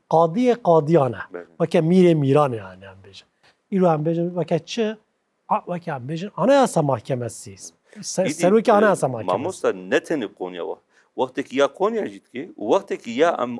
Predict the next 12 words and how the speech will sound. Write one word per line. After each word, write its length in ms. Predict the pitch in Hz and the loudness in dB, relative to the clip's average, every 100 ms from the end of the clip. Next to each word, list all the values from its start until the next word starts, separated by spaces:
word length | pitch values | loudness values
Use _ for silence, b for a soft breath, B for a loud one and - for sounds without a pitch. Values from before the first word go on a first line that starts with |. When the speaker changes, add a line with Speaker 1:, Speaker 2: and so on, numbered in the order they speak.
| - | -4
Speaker 2:
Anadolu, 440 | 113 110 151 151 | -2 0 0 0
yani 300 | 98 92 95 | 0 -2 -2
jê 140 | 95 123 | -4 -6
re 60 | |
Speaker 1:
Ha. 120 | 98 | -4
Speaker 2:
welatê 420 | 101 107 117 110 104 | 0 2 2 0 -4
Rum, 220 | 156 190 185 | -6 -8 -2
Speaker 1:
Rum, 180 | 147 139 110 165 | 0 0 -4 -4
eh. 120 | 120 | 0
Speaker 2:
yani 360 | 110 110 98 - | 0 0 -6 -10
yê 260 | 104 101 | -10 -6
t-, 60 | 151 | -6